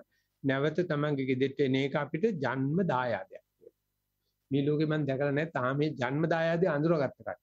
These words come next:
ඒගොල්ලෝ හිතනවා මේ හිත පිට යන්නේ නැතුව ඉන්න ඕනේ, පිට ගිය අරමුණට ගහන්න ඕනේ. නෑ. උත්තානි කරෝති කියලා කියන්නේ මේක උස් කරලා දක්වනවා. ඕන තරම් බය-, නන්නත්තර කරපම් මාව. මාව ආපහු එනවා. රබර් පටියක් කොච්චර අයියෙන් ඇද්දත්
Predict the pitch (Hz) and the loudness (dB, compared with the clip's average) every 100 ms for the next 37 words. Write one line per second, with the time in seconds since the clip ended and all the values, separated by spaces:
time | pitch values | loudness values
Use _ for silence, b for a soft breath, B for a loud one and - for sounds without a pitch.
0 | _ 135 151 160 151 175 185 139 139 160 | _ 0 2 2 2 0 2 2 0 0
1 | 151 156 131 123 123 151 151 156 175 202 | 2 2 2 0 0 2 2 2 2 4
2 | 240 247 _ b b - 147 160 151 147 | 2 -2 _ b b -2 2 2 4 2
3 | 147 147 131 117 117 139 156 165 185 208 | 2 0 0 0 0 0 4 6 6 4
4 | 226 233 - - 233 302 214 104 - _ | 2 0 -8 0 4 4 2 -2 -8 _
5 | _ _ 143 135 - 175 202 196 135 113 | _ _ -6 -4 -2 0 2 2 0 -2
6 | 117 120 117 131 143 160 151 - - 190 | -4 -4 -2 -4 -4 -6 -8 -10 -2 0
7 | 170 127 - 113 123 208 _ _ _ - | 2 -2 -6 -8 -8 -8 _ _ _ 0
8 | 135 151 143 143 135 120 - 113 120 139 | 0 2 0 -2 -2 -2 -2 -4 0 0
9 | 143 165 160 160 156 151 147 147 143 143 | 0 -2 0 0 0 0 0 -2 -4 -6
10 | _ _ _ - 185 226 214 202 240 277 | _ _ _ -8 -4 -2 -2 -2 -2 -2
11 | 285 - - _ _ _ _ 127 139 143 | -4 -6 -14 _ _ _ _ -2 0 0
12 | 156 147 - 113 170 170 147 165 160 151 | 0 -2 -4 -4 0 2 2 2 2 2
13 | 180 110 | 0 0